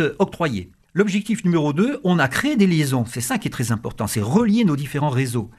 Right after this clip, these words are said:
Et c'est en très bonne voie. À l'heure actuelle, c'est la commune de Drémy-de-Lafarge qui fait des efforts comme elle peut pour essayer de rejoindre le réseau de Mons, qui est la porte ouverte à, à tous les autres réseaux. Objectif numéro trois atteint, on a actualisé les deux cartes qui existent.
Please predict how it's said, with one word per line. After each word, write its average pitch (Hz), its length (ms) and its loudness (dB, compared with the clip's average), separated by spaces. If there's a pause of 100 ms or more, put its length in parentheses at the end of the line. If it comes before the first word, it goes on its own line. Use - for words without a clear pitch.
Et 175 320 4
c'est - 240 -6
en 139 220 0
très 220 240 0
bonne 151 180 2
voie. 160 280 0
À 135 180 -2
l'heure 185 160 4
actuelle, 190 400 0
c'est 156 120 -4
la 135 120 -4
commune 156 360 0
de 113 120 -2
Drémy-de-Lafarge 175 880 2
qui 147 100 -8
fait 135 140 -6
des 123 200 0
efforts 127 480 -2 (220)
comme 226 160 0
elle 196 160 0
peut 180 400 0
pour 254 340 2
essayer 196 400 2
de 143 140 -2
rejoindre 160 600 2
le 143 80 2
réseau 143 240 0
de 135 80 2
Mons, 156 240 2 (120)
qui 117 100 -8
est - 20 -4
la 101 80 -2
porte 170 240 -4
ouverte 127 360 -4 (120)
à, - 180 -2
à 120 60 0
tous 180 140 -4
les 131 180 0
autres 117 380 -6 (100)
réseaux. 110 320 -4 (340)
Objectif 226 460 0
numéro 170 260 2
trois 156 240 -2
atteint, 196 440 0 (260)
on 180 160 2
a 147 60 4
actualisé 170 640 0
les 139 100 2
deux 180 160 2
cartes 147 380 -6
qui 120 120 -6
existent. 101 520 -6